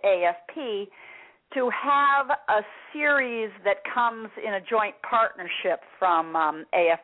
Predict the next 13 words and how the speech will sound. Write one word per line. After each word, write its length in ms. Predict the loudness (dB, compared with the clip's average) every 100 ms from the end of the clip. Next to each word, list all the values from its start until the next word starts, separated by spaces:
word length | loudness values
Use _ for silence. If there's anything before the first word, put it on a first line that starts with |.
| -10
P 280 | -12 -12 -12
and 100 | -4
Wiley. 440 | 0 0 -2 -6 -14 _ -20 -20 -20 -20 -20 _
And 240 | 2 2 -4 -20 _ -10 -8 -2
so 60 | 0
that 340 | 2 0 -2
means 320 | -6 -4 -4 -2
that 120 | -4 2
there 240 | 2 2
is 220 | 0 0 2
a 240 | 2 0 -4
publishing 720 | -4 -2 -2 -6 -8 -10 -4 -4
advisory 1120 | -4 -10 0 2 2 -2 0 0 2 -2 -6